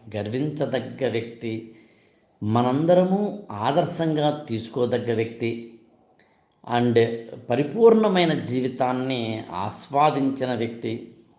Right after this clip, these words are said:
డెబ్భై ఐదేళ్ల వయసులో ఆయన తుది శ్వాస విడవడం అనేది బాధాకరం.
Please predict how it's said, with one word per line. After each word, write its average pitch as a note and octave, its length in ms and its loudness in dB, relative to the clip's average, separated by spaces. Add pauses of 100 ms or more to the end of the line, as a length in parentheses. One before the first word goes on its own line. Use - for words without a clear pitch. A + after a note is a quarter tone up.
(160)
డెబ్భై A#2+ 460 -4
ఐదేళ్ల C3+ 680 0 (520)
వయసులో B2+ 420 -2
ఆయన A#2+ 300 0
తుది B2+ 240 -6
శ్వాస C3 560 -2
విడవడం A#2 440 -2
అనేది A#2+ 260 -4 (720)
బాధాకరం. B2 840 -2